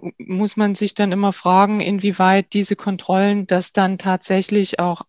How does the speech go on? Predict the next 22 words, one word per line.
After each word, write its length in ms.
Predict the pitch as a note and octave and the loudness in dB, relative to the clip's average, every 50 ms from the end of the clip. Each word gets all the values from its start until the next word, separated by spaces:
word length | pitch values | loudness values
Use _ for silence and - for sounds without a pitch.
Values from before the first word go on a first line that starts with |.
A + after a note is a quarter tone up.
| - - | -8 -4
alles 260 | - F3 F3+ E3 - | -2 0 0 0 0
abfedern, 640 | - - - - - - A#3 A#3 A3+ B3 B3 B3 A#3 | -2 -2 -2 -4 0 2 2 2 4 2 0 0 -2
ne? 320 | G3+ G3 G#3+ A#3 A#3+ F#3+ - - - - - | -2 -2 -2 -4 -4 -6 -10 -14 -18 -16 -14
Ich 160 | - F#3 F#3 G3+ | -14 -10 -6 -4
meine, 320 | G3 F#3+ F#3+ F#3+ F#3+ F#3 - - - - - - - - - _ | -2 0 0 -2 -4 -6 -10 -14 -16 -16 -14 -14 -16 -18 -18 _
vor 160 | - - G#3 | -2 0 0
Bilanzmanipulation 1600 | F3+ - G#3 F#3+ F#3+ F3+ G3 A3 A3 - - A3 G#3 G#3 A3 A3+ - - - G#3+ G3+ G#3 G3 - - - - G#3 G#3 G#3+ A3 A3 | 2 2 4 4 4 4 4 2 -2 -2 0 0 2 2 2 0 -2 -2 -2 0 2 2 0 0 -2 -2 0 0 2 2 2 0
ist 240 | - G3 F#3+ - - | -2 -4 -6 -6 -4
keiner 320 | - G#3+ G#3 G3+ G3+ G#3 | 0 0 2 2 2 0
gefeit. 560 | G3 - F3+ - - F#3 F#3 F#3+ A3 A#3 - - - | -2 -4 -6 -4 0 0 2 2 2 2 0 -2 -2
Wenn 220 | - G3+ G3 G3+ | 0 0 0 0
man 280 | G3 G3 G3 F#3+ G3 F#3 - | 0 0 0 0 -2 -4 -2
bewusst 580 | G3 F3+ E3 F#3+ G3+ B3 C4+ - - - - A3 | -4 -2 0 2 2 2 2 2 -2 -6 -2 0
manipulieren 800 | G#3+ G#3+ G#3 G#3 G3 - - G3+ G3 G3 G3+ G3 F#3+ F#3+ F3 | 2 2 2 2 -2 -4 -4 -4 0 0 2 0 0 0 2
will, 260 | G3+ G#3+ A#3 B3+ C4 | 4 4 4 4 2
schafft 320 | - - A3 G#3 F#3+ - - | 2 0 0 0 0 0 0
man 140 | A3 G#3+ G3 | 0 0 0
das 180 | G3+ G3+ - | -2 -4 -2
auch 220 | - F#3 F#3+ F3+ G#3 | 0 -2 0 0 -2
mit, 280 | G3 G3 F3 - - | -2 -2 -2 -4 -4
äh, 140 | - - G3 | -2 -2 0
entsprechenden 960 | F3 - F#3+ F#3 - _ - G3 G3+ F#3+ G#3 G3 G3 G3 G3 F#3+ F#3+ F#3+ F#3 | -2 -2 -4 -8 -6 _ 0 0 0 0 -2 -4 -2 -2 -2 -2 -2 -4 -6